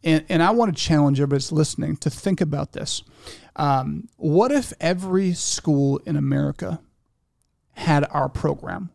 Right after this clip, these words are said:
What if every kid in America could learn these foundational principles and start to take control? This would save so many kids so much difficulty, so much pain.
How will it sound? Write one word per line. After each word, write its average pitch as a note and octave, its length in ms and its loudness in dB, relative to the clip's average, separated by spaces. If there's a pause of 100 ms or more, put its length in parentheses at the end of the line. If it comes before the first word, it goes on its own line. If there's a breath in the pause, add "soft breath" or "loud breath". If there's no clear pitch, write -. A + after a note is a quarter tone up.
What G3 160 2
if A#3 160 -2
every G#3 260 0
kid F3+ 200 -4
in G#3+ 60 0
America D3 320 2
could - 180 -12
learn E3+ 440 -2
these D#3 180 -2
foundational D#3+ 600 -2
principles - 580 -8 (480 loud breath)
and D#3+ 120 2
start F#3+ 260 -2
to D3 120 -2 (360)
take - 320 0
control? - 640 -4 (840 loud breath)
This G#3+ 340 2
would C#4 240 -2
save D3+ 600 0
so - 460 -2
many A#3 240 2
kids C3+ 720 0 (480)
so - 340 0
much - 380 -2 (840)
difficulty, - 720 -2 (180)
so - 260 -2
much A#3+ 240 -2
pain. D3+ 380 -2